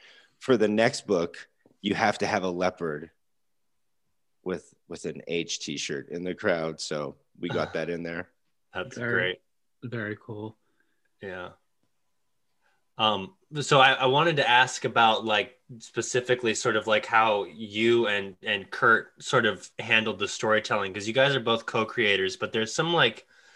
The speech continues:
Speaker 2: brilliant, like, Looney Tunes level, like, slapstick action in that first issue. Um, specifically, I'm thinking of when, uh, uh, the, the, the,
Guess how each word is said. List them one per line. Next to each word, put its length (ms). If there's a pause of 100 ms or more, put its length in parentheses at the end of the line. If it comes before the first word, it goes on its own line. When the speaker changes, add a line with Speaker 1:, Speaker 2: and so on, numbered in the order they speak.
(300)
Speaker 2:
brilliant, 600
like, 360 (300)
Looney 380
Tunes 420
level, 540 (380)
like, 180
slapstick 680
action 640
in 120
that 220
first 340
issue. 480 (480)
Um, 180
specifically, 640
I'm 120
thinking 320
of 140
when, 320
uh, 360 (600)
uh, 300
the, 300
the, 160
the, 340